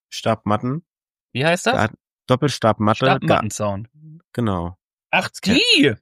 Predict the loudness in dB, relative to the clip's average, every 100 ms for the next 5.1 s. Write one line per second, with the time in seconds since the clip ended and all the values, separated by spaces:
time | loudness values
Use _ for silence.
0 | _ _ -2 2 4 4 2 2 2 2
1 | 4 2 -2 -6 -6 -6 -6 -4 -8 -8
2 | -4 2 2 4 4 4 2 0 -2 -2
3 | 0 0 0 0 2 2 0 0 0 2
4 | 0 -4 _ _ _ 0 0 2 -2 -2